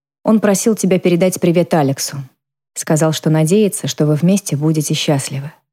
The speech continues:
Ева резко поднялась.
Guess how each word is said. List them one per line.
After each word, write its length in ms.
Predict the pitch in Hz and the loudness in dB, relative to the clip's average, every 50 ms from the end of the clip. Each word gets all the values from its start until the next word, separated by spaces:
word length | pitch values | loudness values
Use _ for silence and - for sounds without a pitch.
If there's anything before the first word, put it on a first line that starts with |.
| _ _ _ _ _ _ _ _ _ _ _ _ _ _ _ _ _ | _ _ _ _ _ _ _ _ _ _ _ _ _ _ _ _ _
Ева 360 | - 165 151 185 226 226 208 | -4 0 0 2 2 2 2
резко 320 | 180 175 185 - - - | 2 0 0 -2 -4 -4
поднялась. 720 | 156 - 156 143 165 156 147 143 139 143 139 - - - | -4 -2 -2 0 0 0 0 0 -2 -2 -4 -8 -12 -14